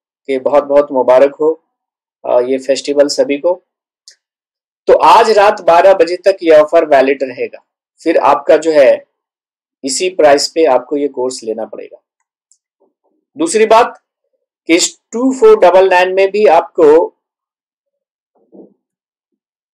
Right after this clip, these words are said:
जेड यू ई H ten code apply करने पर इस पर भी आपको टेन परसेंट का अतिरिक्त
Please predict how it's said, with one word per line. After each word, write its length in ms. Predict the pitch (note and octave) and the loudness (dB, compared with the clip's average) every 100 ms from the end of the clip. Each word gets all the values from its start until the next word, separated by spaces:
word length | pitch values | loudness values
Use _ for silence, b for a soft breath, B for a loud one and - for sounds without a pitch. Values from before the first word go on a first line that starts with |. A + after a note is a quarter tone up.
| _ _ _ | _ _ _
जेड 340 | A#2+ C#3+ F#3+ F#3+ | -8 0 0 0
यू 280 | G#3 A3 F#3+ | -4 -6 -4
ई 160 | F#3+ | 0
H 280 | F#3+ - - | 0 -2 -6
ten 240 | - G3 G#3+ | 0 0 0
code 280 | G3+ F#3+ F3 | 0 2 2
apply 300 | E3 E3+ E3 | 2 0 2
करने 280 | D#3+ D#3 | 0 -2
पर 240 | D#3+ F#3 E3+ | -2 0 -2
इस 160 | C#3+ | -4
पर 200 | - F3 | -2 -2
भी 180 | F3 F#3 | 0 2
आपको 340 | D#3+ D3+ - D#3+ | 2 0 -2 -4
टेन 280 | E3+ F#3 | 0 0
परसेंट 460 | F#3+ D3 - C#3 C#3+ | 2 -2 0 -6 -2
का 100 | E3 | -2
अतिरिक्त 920 | F3 - - D#3+ - _ D3+ C3+ B2 | 0 -4 -4 -4 -6 _ 2 2 2